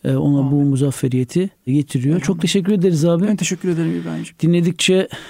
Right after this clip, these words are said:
Speaker 1: keyif alıyoruz. İnşallah
Speaker 2: Eyvallah.
Speaker 1: bir sonraki
Speaker 2: Eyvallah.
Speaker 1: programa
Speaker 2: İnşallah.
Speaker 1: devam edeceğiz. Değerli dinleyicilerimiz, Tarihin Derinlerine Yolculuk programımızın bu haftada sonuna geldik. Kıymetli tarihçi, edebiyatçı, yazar Okay Tiryakioğlu ile birlikte bu programımızda Yavuz Sultan Selim Han'ın Mısır seferini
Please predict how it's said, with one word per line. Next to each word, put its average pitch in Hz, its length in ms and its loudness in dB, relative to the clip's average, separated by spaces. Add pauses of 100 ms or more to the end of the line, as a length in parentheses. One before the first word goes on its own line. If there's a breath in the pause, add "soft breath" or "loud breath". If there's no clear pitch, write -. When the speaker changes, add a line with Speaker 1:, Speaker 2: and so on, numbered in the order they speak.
(140 loud breath)
Speaker 1:
keyif 170 300 0
alıyoruz. 165 440 2 (160)
İnşallah 180 160 2 (220)
Speaker 2:
Eyvallah. 165 180 -6
Speaker 1:
bir - 60 -14
sonraki 160 260 2
Speaker 2:
Eyvallah. 185 100 -6
Speaker 1:
programa 151 320 4
Speaker 2:
İnşallah. 165 140 4
Speaker 1:
devam 156 140 4
edeceğiz. 120 380 -4 (280)
Değerli 175 220 4
dinleyicilerimiz, 214 600 4
Tarihin 190 440 4
Derinlerine 185 340 4
Yolculuk 160 380 2
programımızın 151 720 2
bu 165 140 4
haftada 170 480 2
sonuna 151 340 2
geldik. 120 500 0 (140)
Kıymetli 143 360 0
tarihçi, 139 500 0
edebiyatçı, 135 720 0
yazar 151 560 2
Okay 156 260 0
Tiryakioğlu 143 600 2
ile 127 240 0
birlikte 143 480 0 (500 loud breath)
bu 170 100 0
programımızda 135 880 2
Yavuz 143 280 0
Sultan 143 280 -2
Selim 135 300 0
Han'ın 139 360 2
Mısır 160 320 0
seferini 131 680 0